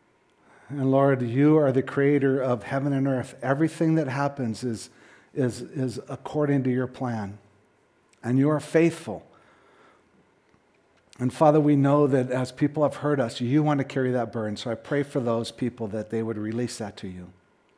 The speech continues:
Lord, you've called us to be diligent. And Lord, I pray for those people that need to step up, need to be using your gifts to the best of their ability, that you would allow that to happen. And then, Father, people that need to just see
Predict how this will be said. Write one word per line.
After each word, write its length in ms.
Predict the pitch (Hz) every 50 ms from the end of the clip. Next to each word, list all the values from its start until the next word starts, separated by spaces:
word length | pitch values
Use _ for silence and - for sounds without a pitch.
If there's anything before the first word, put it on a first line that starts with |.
| _ _ _ _ _ _ _ _ - - _ _ _ _ _ _ _ _ _ _ _ _ _ _ _ _ _ _ -
Lord, 260 | 127 135 143 143 123
you've 160 | 131 127 135
called 340 | - - 147 143 143 147 123
us 200 | 123 117 117 -
to 120 | - - 120
be 140 | 107 123
diligent. 800 | 117 87 131 139 143 139 127 101 92 101 95 - - - - - - - _ _ _ _ _ _ _ _ _ _ _ _ _ _ _ _
And 80 | - 117
Lord, 140 | 127 135 131
I 80 | 131
pray 240 | - - - 156 147
for 140 | 143 - 165
those 200 | 147 151 139 -
people 340 | - - 151 147 151 143 123
that 180 | 117 120 113
need 260 | 113 117 127 135 135 131
to 100 | 139 135
step 360 | - - 147 143 139 139 139
up, 320 | 135 131 131 131 - - - - _ _ _ _ _ _ _ _ _ _ _ _ _ _ - - _ -
need 220 | 107 117 123 120 -
to 80 | 139
be 140 | 113 123 117
using 480 | 104 113 135 151 147 139 - 151 139 139
your 120 | 139 131
gifts 360 | 113 104 139 131 - - -
to 60 | 127
the 120 | 113 104 101
best 480 | 95 90 - - - 139 139 - -
of 80 | 147 123
their 120 | 127 123
ability, 440 | 117 98 113 113 110 113 104 98 95
that 200 | 90 101 101 85
you 240 | 113 113 117 123 120
would 200 | 117 113 110 - - - - _ -
allow 320 | 107 113 113 117 117 120
that 240 | 117 123 117 117 -
to 80 | - 117
happen. 320 | 101 98 95 - 107 104
And 140 | 107 110 117
then, 120 | 120 123
Father, 440 | 117 - 127 123 120 120 117 110 - - - - - - _
people 340 | - 127 131 - - 147 135
that 240 | 117 127 120 117 107
need 360 | 110 113 123 123 131 123 -
to 120 | - 127 107
just 260 | 104 120 113 - -
see 580 | - - - 139 135 131 123 117 107 101 95